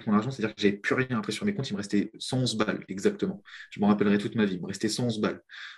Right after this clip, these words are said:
Euh, cent onze balles, c'était pas assez pour payer ma voiture, hein. Je, je payais trois cents euros par mois pour le crédit de ma voiture, <laughs> que maintenant j'ai racheté cash, euh, mais à l'époque, c'était trois cents balles qui partaient dans le crédit de la voiture.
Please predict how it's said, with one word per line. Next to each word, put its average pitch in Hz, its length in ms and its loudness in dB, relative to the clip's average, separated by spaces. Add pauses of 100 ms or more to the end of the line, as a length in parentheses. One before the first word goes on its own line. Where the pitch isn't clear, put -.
(140)
Euh, 90 400 2
cent 110 180 0
onze 107 140 0
balles, 123 160 6
c'était 104 220 0
pas 113 100 4
assez - 160 2
pour - 140 -8
payer 104 180 6
ma 101 120 6
voiture, 95 340 0
hein. 92 40 0
Je, - 140 -6
je - 100 -12
payais 101 200 2
trois 104 160 0
cents 107 120 0
euros 104 160 2
par 101 160 -2
mois 107 200 0
pour 104 100 -2
le - 40 -12
crédit 104 220 0
de 101 60 0
ma 98 80 4
voiture, - 400 0 (360)
<laughs> - 500 -8
que 113 80 10
maintenant 104 340 8
j'ai 104 140 6
racheté 95 260 0
cash, 135 340 2 (300)
euh, 98 140 6
mais 107 120 6
à 98 40 6
l'époque, 101 280 8
c'était 104 200 0
trois 113 160 -2
cents 120 120 -2
balles 117 160 4
qui - 120 -12
partaient 110 200 -4
dans 110 60 4
le 107 60 4
crédit 110 260 2
de 107 60 4
la 104 80 10
voiture. 107 440 6